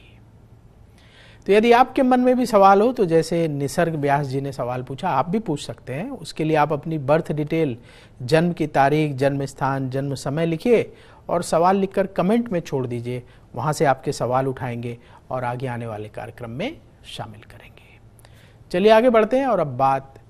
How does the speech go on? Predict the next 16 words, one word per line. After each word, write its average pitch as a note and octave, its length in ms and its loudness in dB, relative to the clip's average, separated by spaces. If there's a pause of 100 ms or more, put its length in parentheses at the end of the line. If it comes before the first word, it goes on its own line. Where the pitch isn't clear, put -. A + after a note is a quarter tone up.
(100)
सिंह B2+ 380 -10
राशि - 340 -16
की। - 260 -20 (720)
सिंह B3 280 0
राशि F3 320 4
वालों D3+ 240 0
की D#3+ 120 -6
नेतृत्व C3+ 540 -8
क्षमता A2+ 540 -10 (280)
और A2+ 200 -6
बढ़ेगी, - 720 -20 (600)
रुके G#3+ 280 4
हुए D#3 260 4
काम A2+ 380 -6 (540)
पूरे B2 260 -6
होंगे, A2+ 520 -18